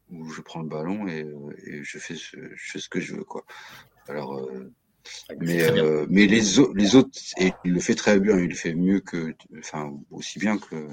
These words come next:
Speaker 1: James Harden. Mais, euh, mais après, c'est pas le basket que j'aime, moi, personnellement.
Speaker 2: Hmm,
Speaker 1: Et,
Speaker 2: hmm.
Speaker 1: euh, mais il était pas comme ça non plus, euh, les autres années, tu vois.
Speaker 2: Voilà,
Speaker 1: Il était
Speaker 2: c'est
Speaker 1: pas autant que ça. Là, cette année, là, depuis le championnat d'Europe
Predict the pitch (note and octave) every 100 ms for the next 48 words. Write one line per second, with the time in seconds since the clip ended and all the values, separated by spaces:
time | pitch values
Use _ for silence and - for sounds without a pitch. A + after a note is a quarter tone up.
0 | C#2+ - D2 F2 A#2 B2 - - - -
1 | _ _ _ - F#2 G2 F#2+ F#2 F2+ F2
2 | F2+ F#2 F#2+ C3 C3 B2 A#2 G#2 G#2+ -
3 | A2+ G2 - G#2+ F#2+ A2 G2 F#2 F#2 F2
4 | E2+ E2+ - E2+ F2+ B2+ C#3 _ _ G2
5 | F2 - F#2+ F2+ F2 E2 E2 D#2+ - G2
6 | G2+ G#2 G#2+ B2 - B2 - C3 A#2+ -
7 | C#3+ B2 A#2 A2+ - C3+ A#2 A2 G#2 G2
8 | G#2 G2+ A#2+ B2 B2 _ _ _ _ _
9 | _ - G#2 A2 _ _ _ _ - G#2
10 | G2 G2+ F#2+ F2 - - C3 - - -
11 | C#3 - B2+ - B2 G#2 G2 A2 - A2
12 | G#2+ B2 C#3+ B2+ G#2 - - F#2+ - -
13 | G#2 G2+ G2 G2 A#2